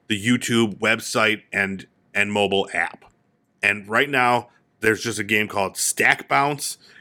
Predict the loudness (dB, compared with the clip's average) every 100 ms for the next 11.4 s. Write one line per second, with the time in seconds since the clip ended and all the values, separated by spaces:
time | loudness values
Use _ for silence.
0 | _ -4 -2 -2 -2 0 0 0 -6 -4
1 | 0 2 2 2 2 0 -4 -14 _ _
2 | _ -6 0 2 2 0 -4 -10 _ _
3 | _ -4 0 0 0 0 0 0 -2 -2
4 | -4 -4 -4 -2 -2 -2 -2 -4 -4 0
5 | 2 2 -2 -8 -8 -8 -6 -4 -4 -6
6 | -12 -6 -6 -4 -2 -2 0 -4 -6 -4
7 | 0 2 0 -6 -20 -20 -4 2 4 4
8 | 0 -4 _ -2 2 2 2 0 2 2
9 | 0 0 2 2 2 0 0 -2 -2 -8
10 | -10 -4 0 0 0 -2 0 -2 -4 -2
11 | 2 2 2